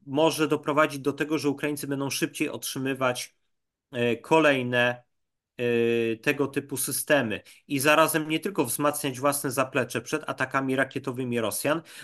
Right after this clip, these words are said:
ale również wzmacniać osłonę przeciwlotniczą i przeciwrakietową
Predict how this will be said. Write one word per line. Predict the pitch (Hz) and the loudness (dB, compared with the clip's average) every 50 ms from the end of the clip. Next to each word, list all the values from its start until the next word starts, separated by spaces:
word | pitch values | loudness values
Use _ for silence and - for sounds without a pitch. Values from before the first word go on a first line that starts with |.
| - | -6
ale | - - 143 165 180 185 180 165 | 2 4 4 6 6 6 6 6
również | 151 147 139 151 160 165 147 123 | 4 2 2 2 0 -2 -2 -2
wzmacniać | 120 113 117 127 127 127 131 127 - - 151 143 143 143 | -6 -6 -4 0 2 2 2 0 -2 -2 -2 -2 -2 -2
osłonę | - 143 131 - - - 139 135 131 131 135 131 131 131 127 - - - _ | -6 -6 -6 -6 -4 -2 -2 -2 -2 0 0 0 -2 -2 -6 -10 -20 -20 _
przeciwlotniczą | - - 151 143 - 147 123 120 127 123 - 147 143 143 - 143 139 | -4 -2 -2 -2 -2 -6 -4 -4 -6 -4 -4 -4 -6 -4 -4 -6 -4
i | - 123 | -6 -8
przeciwrakietową | 120 - 143 - - 143 127 - 127 117 - 127 120 - 135 131 123 120 127 123 123 123 | -4 -4 -4 -4 -4 -8 -4 -4 -4 -4 -4 -6 -6 -2 -2 -2 0 0 0 0 0 -2